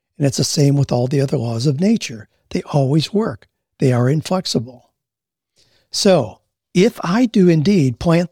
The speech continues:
the seed of positive expectation, say a seed of creating a course, or opening a landscape service, or as a lady told me this morning, a dog grooming service,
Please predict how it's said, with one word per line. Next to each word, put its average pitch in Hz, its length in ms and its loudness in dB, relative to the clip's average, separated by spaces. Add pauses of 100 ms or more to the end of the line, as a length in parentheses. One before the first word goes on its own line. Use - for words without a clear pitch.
(140)
the 151 100 -6
seed 180 400 2
of 143 200 -4
positive 143 520 0
expectation, 131 960 -6 (260)
say 147 280 0
a 120 100 -2
seed 147 400 0
of 117 260 -4 (300)
creating 135 360 0
a 147 60 0
course, 165 640 0 (340)
or 131 120 -2
opening 151 380 0
a 156 40 2
landscape 170 560 2
service, 113 500 -2
or 143 180 2
as 135 140 2
a 131 60 0
lady 143 260 0
told 151 300 2
me 151 80 4
this 143 240 -2
morning, 170 340 2 (400)
a - 100 -2
dog 165 440 0
grooming 151 340 4
service, 120 680 -4